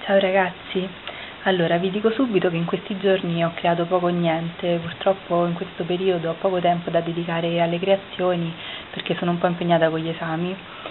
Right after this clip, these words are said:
eh, però vi mostro alcuni orecchini che ho realizzato. Allora, sono tutti di questo genere qui, a forma di goccia, eh, ho utilizzato il cavetto di acciaio rivestito di nylon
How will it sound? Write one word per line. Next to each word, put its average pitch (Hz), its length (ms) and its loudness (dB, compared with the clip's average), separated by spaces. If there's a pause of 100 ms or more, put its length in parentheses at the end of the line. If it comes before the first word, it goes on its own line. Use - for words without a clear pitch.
(240)
eh, 196 400 2
però 196 240 8
vi 170 100 4
mostro 170 760 2
alcuni 170 320 2
orecchini 165 360 -4
che 160 100 -2
ho 160 40 -2
realizzato. 156 760 -4 (1500)
Allora, 165 460 -4 (360)
sono 196 200 0
tutti 202 260 -4
di 175 80 0
questo 170 340 -2
genere 170 420 2
qui, 170 240 -4
a 175 60 0
forma 170 320 -4
di 170 120 -4
goccia, 170 520 -4 (840)
eh, 165 300 -2
ho 165 60 0
utilizzato 170 680 2
il 165 120 -2
cavetto 175 600 0
di 160 460 -4
acciaio 165 480 2
rivestito 165 520 -6
di 170 100 0
nylon 240 640 2